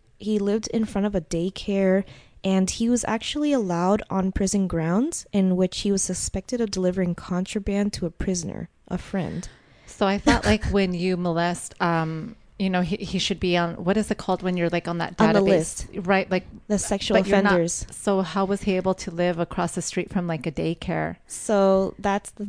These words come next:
Speaker 1: that's the next topic, actually, because he was on that list. But
Speaker 2: Mm-hmm.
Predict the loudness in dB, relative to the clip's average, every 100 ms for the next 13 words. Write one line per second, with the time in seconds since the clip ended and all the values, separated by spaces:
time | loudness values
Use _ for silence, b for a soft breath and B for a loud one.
0 | -10 -6 -4 -4 -4 -4 -2 -2 -4 -4
1 | -4 -4 -6 -6 -6 -6 -4 -4 -6 -4
2 | -2 -2 -4 -10 -16 -20 _ -8 -2 0
3 | 2 2 2 -2 -6 -6 -6 -6 -6 -6
4 | -10 -14 -18 -20 -4 0 2 2 0